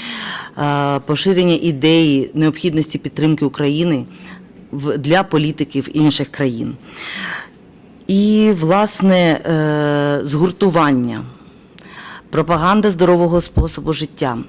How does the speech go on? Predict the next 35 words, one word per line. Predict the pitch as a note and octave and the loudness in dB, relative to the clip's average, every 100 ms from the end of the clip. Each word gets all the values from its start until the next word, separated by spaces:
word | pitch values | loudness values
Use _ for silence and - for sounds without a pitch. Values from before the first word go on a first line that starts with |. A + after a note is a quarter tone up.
| - - | -14 -2
об'єднання | G3 F3+ E3 E3+ G3+ D3+ D#3 D3 C#3 | 0 0 0 2 2 2 2 2 0
і | - | -2
зшивання | C#3+ - - F3 C#3+ F3 E3 C#3+ B2 | -4 -2 0 0 2 2 2 0 -2
цивільних | - - G3 E3+ F3+ D#3+ D3+ - | -4 0 0 2 0 0 -2 -2
та | D3 | -2
військових, | C#3+ C3 - D#3 C3 A#2+ - | -2 -4 -2 0 0 -4 -8
тих, | - F3 | -2 -2
хто | - - | -2 -4
служив, | E3 - D3+ C#3 F3 E3+ - | -4 -2 -2 0 -2 -4 -2
тих, | F3 | -2
хто | - - | -2 -4
служить, | D3 D#3 E3 E3 - | -2 0 0 -2 -6
і | D#3+ | -8
тих, | - F3 | -4 -6
хто, | - D#3+ | -2 0
можливо, | D#3 C3+ D#3+ D#3+ | 0 2 2 2
буде | C3+ D3 C#3 | 2 0 -2
служити. | - D3 C3+ C3 - - - - - - | -2 -2 -2 -4 -8 -20 -16 -16 -16 -10
Це | - F#3 | -2 -2
те, | F#3 G#3 G3+ | 2 4 4
що | G3 - E3+ | 2 0 2
ми | D#3+ | 2
маємо | D#3+ E3 D#3+ D3+ | 2 2 2 2
робити | C#3+ C3 C#3 C#3 | 0 0 -2 -2
щодня | C3 - F3+ E3+ E3 D#3+ G3+ - - - - - - - | -4 -2 0 2 2 2 -2 -12 -20 -18 -16 -16 -18 -6
для | C#3 E3 E3+ E3+ D3 | 0 2 4 2 0
перемоги | - D3+ D3+ D#3+ D3+ | 0 2 4 4 2
в | D3+ | -2
цій | - D3+ | -2 -4
війні, | C#3 C3+ B2+ A#2+ | 0 0 0 0
для | C#3+ | -2
того, | C#3+ D3 | 0 0
щоб | D3 - - | 0 -4 -4
кожна | E3 F#3+ B3 | -4 0 -2
смерть, | - E3+ E3 - | 0 -2 -4 -6